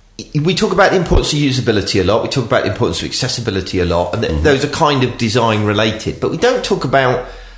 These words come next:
Speaker 1: the eye candy stuff very much, and that actually that is hugely important. Um, and the author, a guy called, um, Steve A-, Stephen Anderson,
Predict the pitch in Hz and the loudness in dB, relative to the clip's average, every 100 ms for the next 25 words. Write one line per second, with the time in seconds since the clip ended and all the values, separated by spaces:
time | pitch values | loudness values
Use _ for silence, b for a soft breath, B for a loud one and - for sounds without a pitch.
0 | B 135 175 196 - 104 92 80 76 - | B 4 6 4 2 0 0 -2 -4 -2
1 | 80 - 92 85 82 80 - - - - | -2 -2 0 0 0 -2 -4 -6 -8 -8
2 | B B B 135 147 - 185 - - 131 | B B B 0 0 0 -2 0 0 0
3 | 104 101 98 - 127 107 98 98 95 156 | 2 0 -2 -2 -2 -2 -2 -2 0 0
4 | 120 - 80 - B B B 123 123 123 | 0 -2 -6 -8 B B B 2 4 4
5 | 143 143 180 226 226 98 71 - 117 - | 2 4 4 4 4 2 2 2 2 2
6 | 117 98 - 110 104 - 123 107 - - | -4 -4 -2 0 0 -2 0 0 -2 -4
7 | - 135 113 101 98 135 127 - 73 78 | -6 -2 0 2 2 2 0 0 0 -2